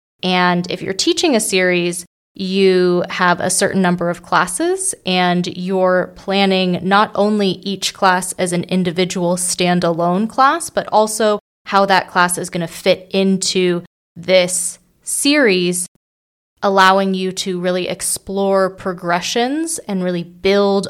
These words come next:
on foundational ideas or foundational movements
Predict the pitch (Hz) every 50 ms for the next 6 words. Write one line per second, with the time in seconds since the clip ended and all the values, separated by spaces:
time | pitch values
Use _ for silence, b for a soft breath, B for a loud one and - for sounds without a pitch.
0 | - - 180 180 180 175 175 175 180 180 - - 165 165 170 175 170 170 170 175
1 | 180 - - 208 185 180 170 180 180 180 175 - - _ _ _ _ _ _ _
2 | _ _ _ _ _ _ - 185 180 175 175 180 185 180 185 196 208 220 226 -
3 | 175 - - - 175 170 165 165 165 - - 165 - - 170 185 214 233 233 220
4 | 226 220 220 220 214 214 -